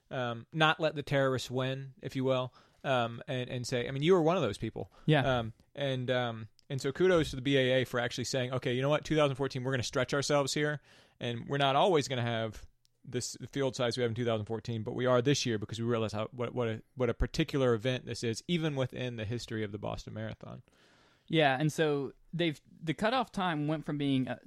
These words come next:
Speaker 2: they dropped it down a minute thirty-eight seconds to two minutes, twenty-eight seconds to, to three minutes to, like I said, now four fifty-two. And to give you an idea, they've had roughly two to five thousand qualifiers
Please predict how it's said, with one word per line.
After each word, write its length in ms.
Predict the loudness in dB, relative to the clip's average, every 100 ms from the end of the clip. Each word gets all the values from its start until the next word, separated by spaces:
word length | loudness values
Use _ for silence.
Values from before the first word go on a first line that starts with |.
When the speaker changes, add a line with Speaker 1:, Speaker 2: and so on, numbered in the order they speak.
| -8
Speaker 2:
they 120 | -4 -2
dropped 300 | 0 0 -2
it 60 |
down 200 | -2 0
a 20 |
minute 300 | 2 2 0 -2
thirty-eight 480 | -2 0 -2 -2
seconds 640 | -2 -2 -2 -2 -2 -2 -6
to 320 | -6 -6 -10 _ -8
two 180 | -2
minutes, 400 | 0 2 0 -2
twenty-eight 400 | -4 -2 -2 -2
seconds 560 | -6 -8 -4 -4 -4 -6
to, 180 | -8 -10
to 140 | -12 -8
three 240 | -2 2
minutes 340 | 4 4 2 -2
to, 100 | -2
like 200 | -2 -2
I 40 |
said, 180 | -2 2
now 160 | 2
four 180 | 0 -4
fifty-two. 680 | -8 -10 -10 -6 -2 -2 -4 _ _ _ _ 0
And 80 | 2
to 60 |
give 140 | 2 2
you 60 |
an 80 | 2
idea, 580 | 0 0 0 2 2 0
they've 280 | 0 0 -2 _ _ _ -8
had 240 | 0 0 2
roughly 360 | 0 0 -6
two 480 | -6 -4 -2 -2 -6
to 160 | -10 -10
five 360 | -4 -2 -4
thousand 420 | -4 -2 -2 -2 -4
qualifiers 800 | -4 -4 -6 -10 -12 -12 -14